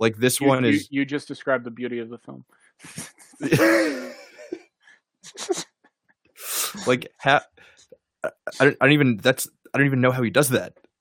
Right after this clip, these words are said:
Speaker 1: It's, it's impressive, honestly.
Speaker 2: <laughs>
Speaker 1: Um,
Speaker 2: You're getting all the
Speaker 1: like, this
Speaker 2: information
Speaker 1: movie
Speaker 2: at once and no information at the same time.
Speaker 1: And simultaneously no information. I guess it's like going forward and backward at the same time. Everything just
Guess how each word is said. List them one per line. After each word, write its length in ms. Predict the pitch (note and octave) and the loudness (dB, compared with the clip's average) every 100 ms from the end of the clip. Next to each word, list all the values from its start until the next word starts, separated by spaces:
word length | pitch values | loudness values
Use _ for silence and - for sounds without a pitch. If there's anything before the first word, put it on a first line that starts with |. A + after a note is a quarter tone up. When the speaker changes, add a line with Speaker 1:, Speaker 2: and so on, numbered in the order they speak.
| - | -20
Speaker 1:
It's, 220 | G#2+ - - | -12 -12 -10
it's 140 | G#2+ | -8
impressive, 500 | G2+ - C#3+ - G2+ | -6 0 2 2 0
honestly. 480 | F#2 F#2+ - F2+ - _ | -4 -6 -8 -10 -12 _
Speaker 2:
<laughs> 80 | |
Speaker 1:
Um, 800 | F#3+ A3+ A#3 A#2+ A2+ A2 G#2 G#2 G#2 B3+ - - - - C#4 C#5+ - _ _ _ _ _ _ - | 6 8 6 6 4 4 2 -4 -8 -12 -12 -12 -10 -8 -8 -14 -18 _ _ _ _ _ _ -8
Speaker 2:
You're 100 | D3 | 0
getting 220 | E3+ E3+ | 2 2
all 240 | E3 D#3 E3 | 6 8 8
the 80 | F3 | 6
Speaker 1:
like, 60 | E3 | 2
this 100 | D3 | 0
Speaker 2:
information 380 | D3+ D3+ C#3 C#3 | 0 2 0 0
Speaker 1:
movie 40 | |
Speaker 2:
at 200 | C3+ C#3 D3 | 0 0 0
once 380 | C#3 B2+ - - | 0 0 -4 -6
and 260 | C#3+ C3+ C3 | -4 -2 -2
no 180 | C3 | -2
information 580 | B2+ A#2+ C3+ A#2+ A#2+ C3 | -4 -8 -10 -10 -10 -12
at 100 | A#2+ | -14
the 60 | C3 | -14
same 240 | C3 A#2+ | -16 -16
time. 280 | A#2+ C3 C#3 _ - | -12 -12 -12 _ -6
Speaker 1:
And 240 | B2+ B2 | -4 -2
simultaneously 720 | - A#2+ A#2+ A2+ A2+ A2 A2 | 0 2 2 0 -4 -4 -6
no 200 | G#2+ G#2 | -6 -6
information. 560 | F#2+ - G2 F#2 G#2+ D#2 | -8 -10 -10 -10 -12 -8
I 80 | A2 | -2
guess 160 | B2 A#2+ | 0 -2
it's 120 | A#2+ | -2
like 180 | B2+ G2 | -2 0
going 280 | A2+ A2+ A2 | 0 0 -2
forward 340 | - A2 G#2+ | -2 0 0
and 100 | G2+ | -2
backward 380 | F#2+ F#2+ - G2+ | -4 -6 -8 -12
at 80 | - | -12
the 80 | F#2 | -10
same 220 | G2 F#2+ | -8 -8
time. 240 | G2+ F#2+ F2+ | -8 -8 -8
Everything 440 | G2+ G#2 G#2+ G#2 | -8 -6 -6 -6
just 340 | G#2 G2 - | -8 -12 -14